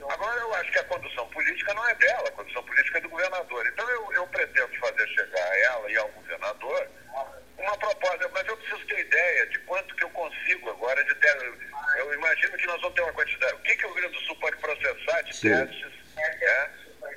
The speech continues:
Speaker 1: E, e conseguir os testes necessários, é, aumentar a capacidade de processamento e conseguir o maior número possível de testes para o Rio Grande do Sul agora.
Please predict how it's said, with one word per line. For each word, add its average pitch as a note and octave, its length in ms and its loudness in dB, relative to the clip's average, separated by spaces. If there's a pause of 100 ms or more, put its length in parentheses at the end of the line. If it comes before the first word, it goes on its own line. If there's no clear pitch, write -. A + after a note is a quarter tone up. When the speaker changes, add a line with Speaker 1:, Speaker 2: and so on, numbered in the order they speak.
(140)
Speaker 1:
E, F#3 300 4
e F#3 60 4
conseguir G3 480 2
os F#3+ 140 -6
testes F3+ 380 2
necessários, E3+ 640 0
é, G2+ 800 4
aumentar - 500 2
a - 60 -2
capacidade - 880 0
de - 100 -6
processamento - 920 0 (240)
e D#3 120 -2
conseguir - 480 2
o F#3 100 -6
maior E3+ 220 -2
número E3 220 -4
possível D#3 280 -2
de D3+ 120 -2
testes D3 440 0
para C#3+ 120 -8
o C#3 60 -8
Rio - 20 -8
Grande C#3+ 160 -4
do - 140 -12
Sul C#3+ 140 -4
agora. A2+ 340 -4